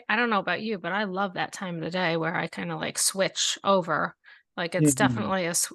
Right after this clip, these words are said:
Speaker 1: a, a shift of energy. It's, like, one of my favorite times of the day, like, in between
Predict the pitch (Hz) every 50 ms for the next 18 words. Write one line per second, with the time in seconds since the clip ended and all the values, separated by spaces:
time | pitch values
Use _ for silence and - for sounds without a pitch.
0 | - - 190 175 165 156 - - - - - - - 208 - - - 180 185 -
1 | - 196 190 190 185 180 - 185 180 175 175 170 170 175 180 - _ _ 302 233
2 | - - - - - - - 190 180 - 202 190 185 180 175 165 170 - 202 175
3 | 165 175 - - - 202 185 165 165 - 165 170 165 175 196 180 170 170 165 180
4 | 170 - - - - - - - - - _ _ _ - 185 180 175 - - 185
5 | 175 180 170 - - - 190 180 175 175 170 165 165 165 170 -